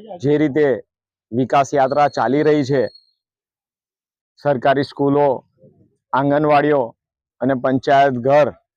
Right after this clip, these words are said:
જે વર્ષોથી જરૂરિયાત હતી તે આજે નવીન બની રહ્યા છે. તેના ભાગરૂપે સરસવણી ગામે કુલ પચીસ લાખ રૂપિયાના ખર્ચે નવીન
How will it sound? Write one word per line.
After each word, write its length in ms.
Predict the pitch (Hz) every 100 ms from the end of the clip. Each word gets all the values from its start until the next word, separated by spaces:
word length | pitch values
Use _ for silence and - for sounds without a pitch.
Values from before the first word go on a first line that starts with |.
| _ _ _ -
જે 120 | 143
વર્ષોથી 520 | 127 131 - 156 151
જરૂરિયાત 480 | 127 131 143 151 147
હતી 320 | 151 151 113 - _ _ _ -
તે 320 | 143 147 110 - _ _
આજે 440 | 113 131 143 143 - - -
નવીન 340 | 131 147 151
બની 260 | 131 139 160
રહ્યા 260 | 165 156
છે. 200 | 147 147 95 _ _ _ _ _ -
તેના 200 | 139 147
ભાગરૂપે 600 | 139 143 151 156 151 135
સરસવણી 680 | - - - 131 156 156 165
ગામે 380 | 156 156 151 - _ _ _ _ _ _ 147
કુલ 340 | 160 147 123 _ _ -
પચીસ 380 | 127 - 165 -
લાખ 280 | 156 151 147
રૂપિયાના 360 | 143 151 151
ખર્ચે 540 | 143 147 135 170 156 - _ _ -
નવીન 420 | 131 139 160 135